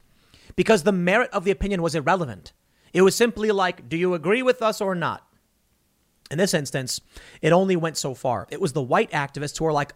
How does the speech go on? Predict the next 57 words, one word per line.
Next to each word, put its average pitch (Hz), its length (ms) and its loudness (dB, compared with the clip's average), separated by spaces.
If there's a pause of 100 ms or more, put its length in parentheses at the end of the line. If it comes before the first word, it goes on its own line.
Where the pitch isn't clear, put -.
"Oh, 262 580 2
now 311 320 0
I 226 120 0
agree 170 280 0
with 156 180 -2
your 139 140 -2
opinion 175 420 -4
because 175 240 -4
you've 170 140 -2
mentioned 135 400 -4
that 175 220 0
you're, 180 160 0 (200)
you're 214 200 2
not 233 320 0 (140)
white, 139 360 -2 (260)
I 151 140 -4
guess." 123 420 -4
Even 127 180 -10
though 107 80 -10
I'm 107 180 -10
mostly 120 460 -4
white, - 260 -14
I 104 80 -12
guess. - 320 -16 (760)
And 170 140 2
then 202 80 6
it 214 100 4
was 196 220 8
the 196 80 2
people 208 400 0
who 190 220 0
were 151 500 0
non-white 175 400 -2
who 147 80 -6
told 160 220 -2
me 151 60 -4
to 139 100 -2
go 135 100 -4
shove 247 240 2
it 185 100 -2
because 151 220 -4
they 180 80 2
didn't 202 160 -6
care. 185 220 -2
As 151 100 -4
far 165 180 0
as 160 100 -4
they 196 100 0
could 151 120 -10
tell, 190 160 0
I 233 100 2
was 269 120 0
still 254 220 2
white 214 180 0
no 180 60 -6
matter 175 180 -2
what. 139 240 -8